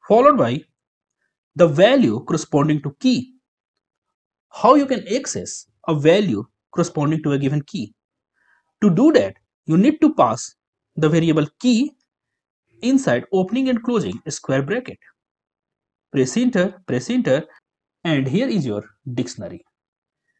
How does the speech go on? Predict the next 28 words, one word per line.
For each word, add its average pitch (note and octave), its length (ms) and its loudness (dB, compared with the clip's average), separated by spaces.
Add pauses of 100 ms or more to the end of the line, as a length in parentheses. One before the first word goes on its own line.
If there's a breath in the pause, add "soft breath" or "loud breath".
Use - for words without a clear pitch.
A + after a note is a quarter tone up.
(560)
As F3+ 140 4
you F3+ 80 2
can E3 120 2
see, B3+ 380 -4
the C3+ 120 -6
first - 320 -6
value G#3 340 0
is D#3+ 180 2 (120)
key A3+ 320 0 (460)
followed A#3 440 0
by G2+ 240 -4 (380)
the C3 140 -4
value G#2+ 440 -4 (600)
one E3 360 0
and E3+ 300 -2
two. F#2+ 160 -6 (920)
Key C4 260 2
is G#3 100 2
high B2+ 340 -2 (500)
followed A3+ 380 2
by G#2+ 220 -4 (140)
the C3+ 100 -4
value. G#2+ 400 -4 (200)
The C3 100 -6
value C#3 240 0
is F3 80 0
listed D#3+ 300 -6
here. G3 120 -14